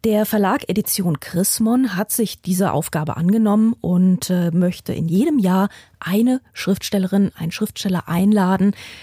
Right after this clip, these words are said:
eine Weihnachtsgeschichte zu schreiben, die dann in diesem Verlag der Evangelischen Verlagsanstalt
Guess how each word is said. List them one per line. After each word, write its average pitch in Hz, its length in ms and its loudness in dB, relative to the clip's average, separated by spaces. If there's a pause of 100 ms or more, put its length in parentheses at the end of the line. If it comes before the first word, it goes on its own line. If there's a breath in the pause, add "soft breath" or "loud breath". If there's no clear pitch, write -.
(240 loud breath)
eine 294 380 0 (200)
Weihnachtsgeschichte 185 960 -2
zu - 140 -4
schreiben, 180 480 0
die 180 160 0
dann 214 260 2
in 285 240 -2
diesem 214 240 2
Verlag 170 440 0
der - 120 -4
Evangelischen 170 540 -2
Verlagsanstalt 147 1040 -4